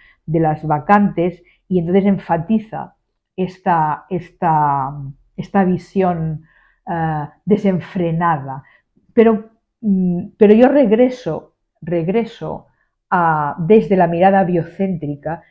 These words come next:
regreso al orden de esos rituales, en los cuales hay una parte de cánticos, que al principio eran sencillamente recitaciones,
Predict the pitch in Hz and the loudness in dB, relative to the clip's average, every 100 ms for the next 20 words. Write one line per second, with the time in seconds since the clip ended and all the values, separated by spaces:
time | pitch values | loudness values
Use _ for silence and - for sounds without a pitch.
0 | _ 165 185 196 220 220 269 202 214 247 | _ -2 0 2 0 2 4 4 4 4
1 | 247 202 156 160 196 - 175 165 185 208 | 2 -2 -4 -4 -6 -6 -4 0 0 -2
2 | - 233 185 175 160 - 160 147 139 151 | -4 -6 -2 -2 -2 -2 -2 -4 -10 -16
3 | _ _ _ _ _ _ _ _ 233 247 | _ _ _ _ _ _ _ _ 0 2
4 | 226 196 - 247 240 185 160 - _ _ | 2 0 -4 2 4 2 -4 -10 _ _
5 | _ _ _ _ _ _ _ _ _ _ | _ _ _ _ _ _ _ _ _ _
6 | - 208 185 156 - - - _ _ 240 | 0 4 4 0 -8 -20 -20 _ _ -2
7 | 262 254 190 180 - 156 156 156 151 - | 0 2 4 2 -2 -4 -2 -4 -6 -12
8 | _ - 196 190 170 226 202 302 403 - | _ -2 0 0 -2 -4 -4 -6 -6 -14
9 | _ _ _ _ - 175 156 165 160 - | _ _ _ _ -2 0 0 -4 -6 -4
10 | 202 185 202 185 180 170 160 185 180 175 | -4 0 0 0 -2 -6 -4 -2 -2 -4
11 | 175 156 143 190 190 202 - 160 - - | -4 -6 -4 -4 -4 -8 -6 -10 -10 -6
12 | 180 170 220 | -4 -4 -10